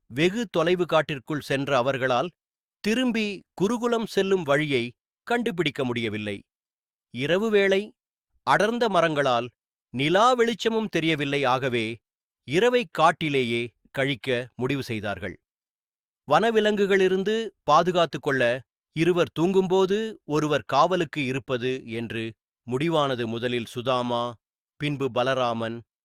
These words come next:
கடைசியில் கண்ணன் காவல் செய்வது என்று தீர்மானித்தார்கள். பலராமனும் கண்ணனும் ஆழ்ந்த உறக்கத்தில் இருக்க, சுதாமா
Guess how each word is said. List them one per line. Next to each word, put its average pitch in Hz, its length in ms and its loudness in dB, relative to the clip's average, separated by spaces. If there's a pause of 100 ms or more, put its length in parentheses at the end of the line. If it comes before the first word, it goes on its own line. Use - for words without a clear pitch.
கடைசியில் 202 640 -4
கண்ணன் 170 420 -2
காவல் 151 360 -2
செய்வது 135 440 -6
என்று 113 320 -6
தீர்மானித்தார்கள். 107 840 -6 (920)
பலராமனும் 175 880 0 (120)
கண்ணனும் 135 640 -2 (300)
ஆழ்ந்த 202 460 0
உறக்கத்தில் 151 560 -4
இருக்க, 117 500 -4 (500)
சுதாமா 185 640 2